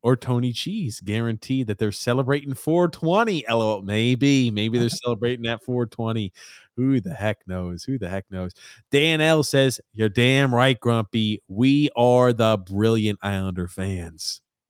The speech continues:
Speaker 1: <laughs>
Speaker 2: Very true. Don, and, uh, here's my baby. There he is.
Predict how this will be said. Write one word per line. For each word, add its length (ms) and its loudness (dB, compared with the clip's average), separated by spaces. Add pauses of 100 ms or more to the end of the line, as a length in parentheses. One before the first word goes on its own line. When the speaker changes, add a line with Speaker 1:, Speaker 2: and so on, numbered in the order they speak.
(1160)
Speaker 1:
<laughs> 80 -2 (2000)
Speaker 2:
Very 240 -2
true. 380 2
Don, 320 -6
and, 220 0
uh, 60 -2
here's 280 -2
my 160 2
baby. 480 0
There 220 2
he 120 0
is. 260 -2